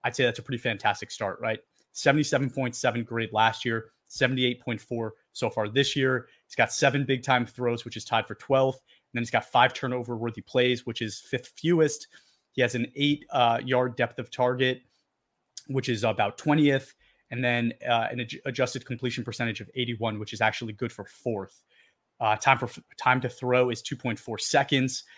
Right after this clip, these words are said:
Uh, he's, yeah, like, he's been good, right? I think he's, there's no doubt he's exceeded expectations.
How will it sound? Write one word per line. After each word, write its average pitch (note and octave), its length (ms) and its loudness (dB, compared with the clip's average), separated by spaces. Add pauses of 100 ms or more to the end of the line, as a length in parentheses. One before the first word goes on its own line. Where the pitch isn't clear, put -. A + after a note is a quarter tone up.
(340)
Uh, G#2+ 260 2
he's, - 360 -8 (520)
yeah, C3 320 4
like, G2+ 220 -4 (240)
he's D#3+ 220 0
been D3+ 240 6
good, D3 320 6
right? A#2+ 240 4
I A#2+ 80 2
think C#3+ 160 0
he's, D3 160 -4 (320)
there's D3+ 160 0
no D3 260 4
doubt C#3 240 4
he's B2+ 160 -6
exceeded C#3+ 500 -2
expectations. B2 880 -2